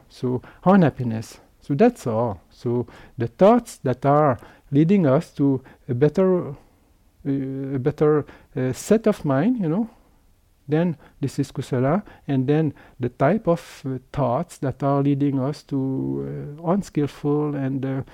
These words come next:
uh, unhappiness, this is akusala, this is unwholesome. So we have to see by experience. So we say, "Okay, now do I need really to entertain these types of thoughts, you know, and then,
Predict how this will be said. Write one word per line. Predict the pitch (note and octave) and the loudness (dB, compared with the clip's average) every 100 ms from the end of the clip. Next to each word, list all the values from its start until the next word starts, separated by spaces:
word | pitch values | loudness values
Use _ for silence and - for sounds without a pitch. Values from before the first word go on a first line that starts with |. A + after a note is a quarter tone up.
| - - C3+ | -20 -16 -10
uh, | B2+ B2+ C3+ C3 - | -8 -6 -8 -6 0
unhappiness, | G#3+ F#3+ - B2 A2+ C3+ - - | 2 2 0 -2 -2 -6 -12 -8
this | - C#3 D#3 | -6 -2 -2
is | D3 C3+ | -2 -4
akusala, | C#3+ - B2 B2+ A#2+ C3 | -6 -6 -6 -6 -4 -4
this | B2 - | -4 -4
is | B2+ A#2+ | -6 -6
unwholesome. | C3 B2+ A#2+ A2+ - A#2 | -6 -4 -4 -8 -10 -12
So | - | -6
we | G#3+ G3+ | -2 0
have | G#3 | 0
to | - | -2
see | E3 - D#3 D3 | -4 -4 -2 0
by | C#3 C3+ | 0 0
experience. | C#3+ - - C#3+ D3 A2+ A2 - | -2 -4 -4 -2 0 -2 -6 -6
So | |
we | C#3+ D#3 | -6 -6
say, | - | -6
"Okay, | F#3 G3 | -6 -4
now | F#3 F3 F3 F3 D#3+ | -4 -4 -4 -4 -4
do | D3+ E3+ | -2 0
I | D#3+ | 0
need | D#3 E3+ D3 | -2 -2 -2
really | C#3 C#3+ C#3+ | -2 -2 -4
to | C#3 B2+ | -4 -4
entertain | B2 B2 B2 - B2+ | -4 -4 -6 -4 -2
these | B2 A#2 | -2 -4
types | - A#2 B2+ | -6 -6 -4
of | A2+ A2+ | -6 -8
thoughts, | - G#2+ - - | -6 -8 -8 -10
you | |
know, | G#2+ A2+ | -8 -6
and | A2+ | -6
then, | A2+ A#2+ | -6 -6